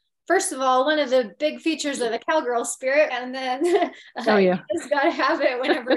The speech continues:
Speaker 2: <laughs>
Speaker 1: you're an artist, 'cause, yeah, you are gonna, if you're serious about it, you're getting rejections. There's no doubt about it, and you're in good company, 'cause it's all <laughs> happening to all of us.
Speaker 2: It happens to every artist, so you don't think you're,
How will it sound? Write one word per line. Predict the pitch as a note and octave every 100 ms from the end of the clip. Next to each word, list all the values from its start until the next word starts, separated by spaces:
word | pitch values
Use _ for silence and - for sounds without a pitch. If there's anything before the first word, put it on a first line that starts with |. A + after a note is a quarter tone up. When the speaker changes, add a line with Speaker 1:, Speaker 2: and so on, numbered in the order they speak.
| A#3+
Speaker 2:
<laughs> | A#3
Speaker 1:
you're | B3 B3
an | A#3+
artist, | B3+ A#3+ C4 -
'cause, | A#3 G#3+
yeah, | B3+ A#3+ G#3 A3+
you | C4+ D4 D4
are | B3
gonna, | A#3+ B3+
if | A#3 A#3
you're | D4 D#4
serious | C#4 C#4 B3+
about | B3 A#3 A3
it, |
you're | A#3 B3 A#3+
getting | A#3+ A3+ G#3+
rejections. | G#3+ G#3 G3 F#3+ - E3+ G3+
There's | A3+ A3+ A3
no | A3 A3+
doubt | G#3+ G3+
about | F#3+ F#3 F3+
it, | -
and | C4+ C#4
you're | C#4
in | E4 F4+ F#4
good | D#4 D4+ -
company, | C4+ C4 A3+ G3+ G3
'cause | D4+ B3+
it's | C4+ C4+
all | C4+
<laughs> |
happening | C4+ E4+ F#4 E4+ E4 E4
to | - -
all | B3+ C4 A3
of | G#3+
us. | - A3+ C4 -
Speaker 2:
It | G3 F#3+
happens | F#3 F#3 F#3 -
to | - E3 F#3+
every | F3 E3+ F#3 F#3
artist, | E3 E3+ D#3+ D3 - -
so | E3+ E3
you | D#3+ E3 D#3+
don't | E3+ F3+
think | F3+ F3+ F3
you're, | E3+